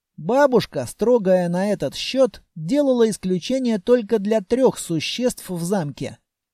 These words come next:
Меня, Дитя Тьмы и Урубуки. Нам разрешалось незаметно стащить вкусность в неурочное время. А остальным строго запрещалось, а Сене категорически.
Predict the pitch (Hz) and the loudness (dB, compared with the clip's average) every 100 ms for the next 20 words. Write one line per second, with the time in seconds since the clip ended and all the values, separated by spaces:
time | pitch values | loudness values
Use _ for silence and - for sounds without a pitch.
0 | - 214 285 226 190 220 - - 165 220 | -4 -2 0 0 2 0 -4 -12 -4 -4
1 | 196 226 156 165 202 302 262 _ 180 180 | 2 2 2 0 0 0 -4 _ 2 4
2 | 247 285 240 190 147 - 120 - _ _ | 4 4 4 2 2 -2 -8 -10 _ _
3 | - 156 240 294 269 233 202 208 247 254 | -10 -4 0 2 4 2 2 0 2 4
4 | 240 214 - - 226 254 240 254 262 277 | 4 4 0 -4 -2 0 2 2 2 2
5 | 220 - 160 143 - 180 190 - 175 127 | 0 0 -8 -8 -2 0 0 -2 -4 -6
6 | - 285 294 - 151 - 156 180 175 165 | -6 -2 -2 -2 -6 -4 -2 0 2 2
7 | 220 - 254 254 185 160 131 113 - _ | 2 0 0 2 2 0 -2 -10 -14 _
8 | _ 160 190 - 208 202 208 254 311 269 | _ -4 -2 -2 0 2 2 -2 -4 -6
9 | - 190 226 254 233 254 254 262 - - | -2 0 2 2 2 0 0 -2 -2 -2
10 | 139 120 120 - - 196 180 - 247 311 | -2 -2 -8 -12 -4 0 0 -2 -2 0
11 | 262 202 _ - 214 - 240 208 254 277 | 0 -2 _ -2 -2 -2 0 4 4 2
12 | 269 170 143 - 139 | -2 -4 -6 -6 -8